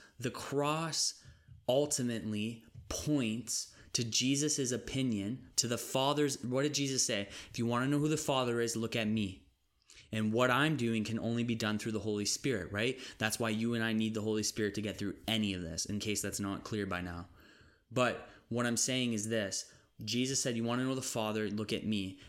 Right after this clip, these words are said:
And then Jesus went to the cross. And what does John three sixteen say? I'm sure everyone who's a Christian could quote it. "For God so what? Loved the world that he what? Gave his one and only son," right? That's you.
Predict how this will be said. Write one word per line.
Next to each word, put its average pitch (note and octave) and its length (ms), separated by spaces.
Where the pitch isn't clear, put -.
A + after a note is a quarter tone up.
And A2 120
then A2+ 140
Jesus A2+ 400
went A2 160
to - 80
the G#2 80
cross. G2 560
And A2+ 120
what A#2+ 100
does A2+ 160
John A2+ 280
three A2+ 220
sixteen A2 480
say? G2 240
I'm G2 140
sure A2 260
everyone A2+ 400
who's A2 140
a G#2+ 40
Christian G#2+ 320
could G2+ 140
quote G#2 220
it. E2 100
"For A2 140
God A2 240
so A2+ 220
what? G#2+ 440
Loved A#2 380
the A2+ 80
world G#2+ 380
that G#2+ 140
he A2+ 140
what? G#2+ 340
Gave A2+ 300
his A2+ 160
one A2 240
and G#2+ 100
only G#2 200
son," G#2 320
right? G#2 180
That's A2+ 220
you. A2+ 240